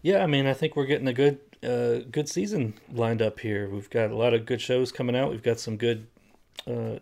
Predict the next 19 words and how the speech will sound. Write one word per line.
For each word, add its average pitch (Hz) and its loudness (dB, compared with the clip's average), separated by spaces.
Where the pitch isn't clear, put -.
things 123 -4
in 117 -4
the 113 0
works, - 0
and 113 -4
hopefully 175 2
we 147 4
can 139 -2
even 127 0
get 131 2
some 127 -2
of 117 2
these 156 2
artists 120 2
on 117 -4
the 113 0
Moon 131 0
River 170 0
lineup 107 2